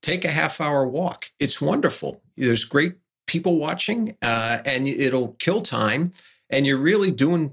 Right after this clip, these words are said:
two things at once. It's, so just keep moving. Park as far away as you can from the entrance to the store you want to shop in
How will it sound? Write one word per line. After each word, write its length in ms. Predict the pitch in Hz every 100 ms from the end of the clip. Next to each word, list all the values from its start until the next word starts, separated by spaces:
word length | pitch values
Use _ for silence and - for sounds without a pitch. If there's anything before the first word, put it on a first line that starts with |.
| -
two 160 | - 180
things 320 | - 175 170
at 80 | 190
once. 420 | 160 294 - - 117
It's, 320 | 131 - - -
so 160 | 156
just 380 | 123 202 208 -
keep 320 | - 196 180
moving. 420 | 156 190 - - - - - _ _
Park 340 | - 185 214 196
as 120 | 170
far 280 | - 170 185
away 300 | 180 185 170
as 120 | 143
you 80 | 147
can 320 | - 170 123
from 200 | - 117
the 140 | 117
entrance 420 | 127 135 - 113 -
to 100 | 123
the 80 |
store 360 | - - 139 135
you 100 | 98
want 140 | 107
to 40 | 104
shop 380 | - 123 131 127
in 180 | -